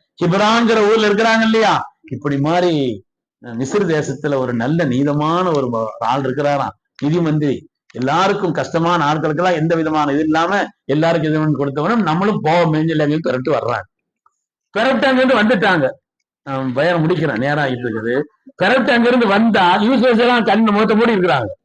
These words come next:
இங்க வந்தா மூச-, மூடி இருக்கிறாங்க. ஆனா அவங்களுக்கு தெரிஞ்சிருச்சு இவங்க பூரா நம்ம சகோதரர்கள் அப்படிங்கிறது தெரிஞ்சிருச்சு. தெரிஞ்ச உடனே அதுக்கு பிறகு, "நீங்க யாரு, என்ன ஏது?" "நாங்க இந்த மாதிரி ஹிப்ரான் இதுல வர்றோம், எங்க தகப்பனார் ஒரு பெரிய நபி,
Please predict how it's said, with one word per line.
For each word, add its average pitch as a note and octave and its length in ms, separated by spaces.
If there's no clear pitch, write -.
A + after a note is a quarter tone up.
இங்க E3 60
வந்தா G3 340
மூச-, A3 360
மூடி B3 240
இருக்கிறாங்க. F#3+ 400
ஆனா A#3+ 180
அவங்களுக்கு D4 400
தெரிஞ்சிருச்சு B3 480
இவங்க F#3 200
பூரா G3 260
நம்ம D#3 140
சகோதரர்கள் D#3 680
அப்படிங்கிறது D3 540
தெரிஞ்சிருச்சு. C#3 460
தெரிஞ்ச F#3 240
உடனே E3+ 300
அதுக்கு G3 220
பிறகு, F3+ 280
"நீங்க F#3+ 200
யாரு, F3 440
என்ன D#3 200
ஏது?" C#3 240
"நாங்க D#3 200
இந்த C#3+ 120
மாதிரி D#3 180
ஹிப்ரான் D3 340
இதுல C#3 260
வர்றோம், B2+ 340
எங்க D3 160
தகப்பனார் C#3 540
ஒரு B2 100
பெரிய C3+ 220
நபி, C3 300